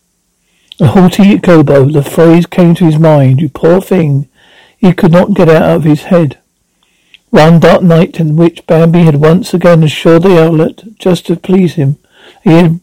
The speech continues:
been dreadfully startled by him. It suddenly occurred to Bambi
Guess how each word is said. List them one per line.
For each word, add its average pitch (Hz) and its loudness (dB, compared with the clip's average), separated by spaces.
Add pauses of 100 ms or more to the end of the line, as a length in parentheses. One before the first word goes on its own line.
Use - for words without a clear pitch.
(140)
been 165 0
dreadfully 175 0
startled 165 0
by 139 -2
him. 143 -4 (500)
It 180 -2
suddenly 269 2
occurred 180 0
to 143 -2
Bambi 131 -2